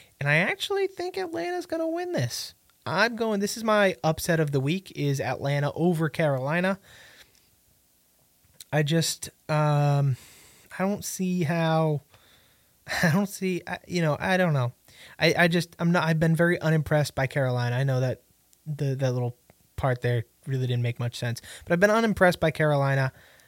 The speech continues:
Um, I think Atlanta has a lot of offensive weapons, a lot of offensive firepower. Both their running backs have played fantastic.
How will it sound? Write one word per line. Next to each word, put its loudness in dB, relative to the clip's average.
Um, -2
I 2
think 2
Atlanta 4
has 2
a 0
lot 4
of 2
offensive -2
weapons, -6
a -4
lot 2
of -4
offensive -4
firepower. -2
Both 4
their 4
running 2
backs 2
have -4
played -2
fantastic. -2